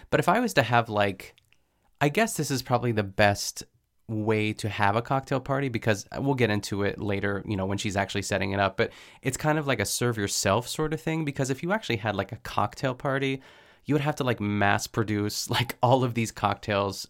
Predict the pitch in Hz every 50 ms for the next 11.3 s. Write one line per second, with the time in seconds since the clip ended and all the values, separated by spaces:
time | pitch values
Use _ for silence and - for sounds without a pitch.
0 | _ - 131 131 - - - - - 131 147 170 170 185 143 113 107 101 101 -
1 | - - 107 107 110 101 104 98 - 98 95 95 107 - - 101 98 95 92 92
2 | 95 98 - - 104 95 95 92 - - - - 104 101 98 92 - - - 87
3 | - - - - - - - - - - - _ - - 156 233 240 - - -
4 | - 143 190 190 - - - - 254 269 - - 123 120 101 104 107 107 104 101
5 | 95 - - - _ _ _ _ _ _ _ _ _ _ _ - - _ _ -
6 | 123 135 160 190 208 185 - - 160 151 147 131 135 120 - - - 104 95 92
7 | - - - - 110 - - 107 110 - 120 117 131 143 160 160 131 110 - 110
8 | 107 113 123 123 - - 143 143 143 147 147 147 139 _ _ _ _ _ _ _
9 | _ _ _ - 143 135 - 196 190 - 185 190 185 190 185 165 160 147 139 131
10 | 120 113 - - - 107 107 104 101 101 101 98 98 101 101 104 101 101 107 101
11 | 101 101 101 101 101 101